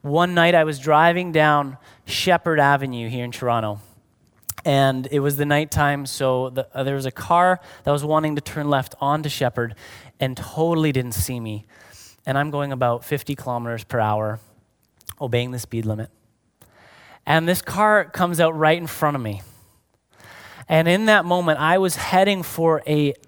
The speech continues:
T-bone collision with this car. Now,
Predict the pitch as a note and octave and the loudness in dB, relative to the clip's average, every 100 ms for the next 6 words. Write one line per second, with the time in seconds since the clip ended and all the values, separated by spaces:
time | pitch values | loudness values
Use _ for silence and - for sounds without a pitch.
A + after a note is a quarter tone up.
0 | _ - F#3+ F#3+ E3 D#3 D#3 D#3 D3 - | _ -6 0 0 2 0 0 -4 -8 -6
1 | D3 D3+ D#3 C#3+ C3 C3 - - C#3+ D#3 | -2 0 0 -2 -6 -8 -16 -8 -2 -2
2 | - D3+ C#3 - - C#3+ C3 A2 A2 - | 0 -2 -2 -6 -2 2 2 0 -4 -14
3 | - - E3 E3 C3+ | -20 -2 2 2 2